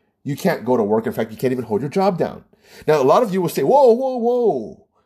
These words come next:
That's a bunch of B S." That's just,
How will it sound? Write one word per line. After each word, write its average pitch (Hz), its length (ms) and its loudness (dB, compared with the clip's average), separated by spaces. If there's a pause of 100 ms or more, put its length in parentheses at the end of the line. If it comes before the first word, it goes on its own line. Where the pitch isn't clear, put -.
(440)
That's - 320 -8
a 208 60 4
bunch - 500 -2
of 196 180 -6
B 208 220 -2
S." 262 540 -8 (720)
That's 226 160 4
just, 190 240 4